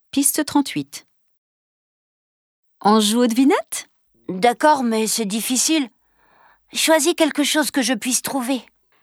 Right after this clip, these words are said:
Speaker 1: Alors, hum, c'est un bâtiment dans lequel on peut entrer, près duquel il y a un fleuve, sur lequel il y a un émetteur de télévision, en haut duquel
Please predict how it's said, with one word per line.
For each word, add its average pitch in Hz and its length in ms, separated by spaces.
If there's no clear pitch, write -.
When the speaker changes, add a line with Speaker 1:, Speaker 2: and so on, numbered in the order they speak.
Speaker 1:
Alors, 180 760
hum, 175 640
c'est - 360
un 170 120
bâtiment 233 680
dans 220 200
lequel 269 360
on 202 80
peut 247 160
entrer, 262 500
près - 240
duquel 311 520
il 247 140
y 247 100
a 254 80
un 226 80
fleuve, 175 540
sur 403 300
lequel 240 600
il 214 160
y 214 80
a 190 60
un 175 160
émetteur 285 420
de 220 80
télévision, 170 760
en 185 180
haut 302 180
duquel 269 520